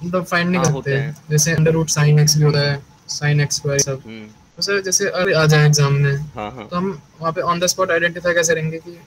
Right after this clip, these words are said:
Speaker 2: देखो
Speaker 1: इसका
Speaker 2: बेटा,
Speaker 1: नहीं होगा?
Speaker 2: इसकी ना पूरी list है Integrals की। एक बु-, book आती है हॉल and नाइट करके।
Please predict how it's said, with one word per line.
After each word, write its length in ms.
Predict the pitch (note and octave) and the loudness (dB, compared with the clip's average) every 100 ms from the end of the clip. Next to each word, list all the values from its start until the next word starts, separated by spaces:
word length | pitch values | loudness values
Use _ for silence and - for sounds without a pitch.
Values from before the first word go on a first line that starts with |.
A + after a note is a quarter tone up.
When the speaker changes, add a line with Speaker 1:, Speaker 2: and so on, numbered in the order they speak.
| - | -8
Speaker 2:
देखो 200 | C#3 F#3 | -6 -2
Speaker 1:
इसका 180 | F#3+ F3 | -2 0
Speaker 2:
बेटा, 80 | D#3 | 2
Speaker 1:
नहीं 180 | D#3 D3+ | 2 2
होगा? 240 | D3 D3 | 2 -2
Speaker 2:
इसकी 280 | C3+ - E3+ | -4 -8 -8
ना 100 | F3 | -6
पूरी 260 | F#3 F3+ F3+ | -6 -6 -6
list 380 | D#3 D3+ - - | -2 -4 -4 -10
है 240 | G#2+ - _ _ _ _ | -12 -12 _ _ _ _
Integrals 540 | A2+ A#2 D3 C#3 C3+ - | -12 -6 -6 -4 -8 -4
की। 80 | |
एक 180 | D#3+ E3 - | -4 -4 -8
बु-, 300 | A2+ A2+ G#2+ | -12 -8 -8
book 260 | G#2+ B2 C3 | -10 -6 -6
आती 220 | A2+ C#3 | -6 -8
है 60 | |
हॉल 240 | D3 A2+ A2+ | -8 -6 -6
and 120 | A#2+ | -6
नाइट 300 | G#2+ G2 F2+ | -6 -8 -8
करके। 240 | G2 E2 | -16 -18